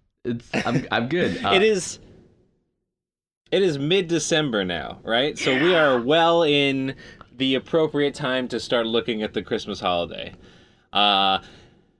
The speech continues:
Speaker 2: here, it's so weird being in Australia because we're out, it's, it's hot. It is so hot.
Speaker 1: Oh,
Speaker 2: I'm wearing
Speaker 1: no.
Speaker 2: shorts. It's not, it doesn't feel Christmassy. So I never really,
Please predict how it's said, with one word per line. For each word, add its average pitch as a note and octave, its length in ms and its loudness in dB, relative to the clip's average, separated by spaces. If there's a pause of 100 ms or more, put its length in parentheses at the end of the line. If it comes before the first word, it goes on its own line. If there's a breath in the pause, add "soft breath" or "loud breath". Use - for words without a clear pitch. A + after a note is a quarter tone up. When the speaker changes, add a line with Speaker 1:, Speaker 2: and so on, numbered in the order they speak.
(380)
Speaker 2:
here, G3 380 2
it's E3 220 0
so G3 180 2
weird F3 300 2
being D#3+ 140 0
in D3+ 100 0
Australia C#3+ 440 0
because B2 220 -2
we're B2 140 0
out, A#2+ 280 -2
it's, - 380 -8
it's B2+ 140 -6
hot. C3 340 -2
It A2+ 140 -2
is G#2 120 -2
so C#3+ 380 2
hot. C#3+ 360 2
Speaker 1:
Oh, - 40 -4
Speaker 2:
I'm B2 160 0
wearing B2+ 220 0
Speaker 1:
no. - 100 2
Speaker 2:
shorts. C#3+ 460 2
It's B2 180 -4
not, D#3 300 0
it D3 60 -2
doesn't D#3+ 240 -2
feel C#3+ 200 0
Christmassy. F#2+ 720 -4
So D3 160 0
I D3+ 120 6
never F3+ 380 2
really, D#3 440 0